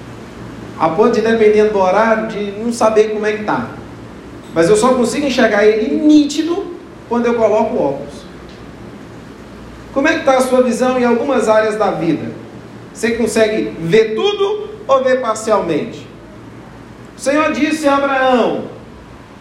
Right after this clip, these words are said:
"Toda a terra que tu vês, o Senhor vai dar a ele momentaneamente?" Versículo de número quinze. Vai dar pra ele momentaneamente? Vai dar pra ele apenas em dezembro?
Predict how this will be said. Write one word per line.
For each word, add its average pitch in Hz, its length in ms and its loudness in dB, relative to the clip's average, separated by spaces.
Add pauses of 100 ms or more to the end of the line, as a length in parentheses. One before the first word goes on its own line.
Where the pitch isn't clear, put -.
(100)
"Toda 311 640 2 (260)
a 233 140 4
terra 262 440 -2
que 262 200 -10
tu 392 720 0 (180)
vês, 190 640 0 (340)
o 233 100 -4
Senhor 269 640 2
vai 262 200 2
dar 254 160 0
a 247 80 2
ele 254 260 2
momentaneamente?" 262 1300 -4 (1900)
Versículo 190 380 -4
de 277 80 -4
número 359 180 -4
quinze. 233 480 -2 (280)
Vai 214 180 2
dar 269 160 2
pra 247 160 -2
ele 240 280 4
momentaneamente? 254 1080 -2 (680)
Vai 220 180 2
dar 269 160 2
pra 254 140 0
ele 254 180 6
apenas 240 640 -2
em 226 220 -4
dezembro? 226 680 0